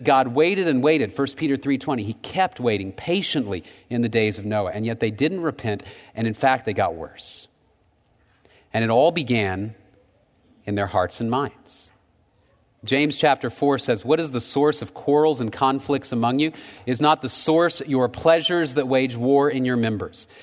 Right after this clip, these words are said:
You lust and do not have, so you commit murder. You are envious and cannot obtain, so you fight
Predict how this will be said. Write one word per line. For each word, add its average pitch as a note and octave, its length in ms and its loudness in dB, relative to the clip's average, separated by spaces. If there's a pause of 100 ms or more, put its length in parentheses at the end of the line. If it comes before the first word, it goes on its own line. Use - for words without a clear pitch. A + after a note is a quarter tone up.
(180)
You B2 180 0
lust D3 600 2
and A#2 160 -2
do A#2+ 100 -2
not A2+ 200 0
have, F#2+ 420 -2 (240)
so - 160 -8
you G#2 140 -6
commit G2+ 300 -6
murder. F2+ 360 -12 (600)
You B2+ 120 2
are A#2+ 160 0
envious E3 520 2
and A#2 180 -4
cannot B2+ 420 0
obtain, C#3 500 -2 (200)
so - 160 -6
you G#2 140 -6
fight C3+ 440 0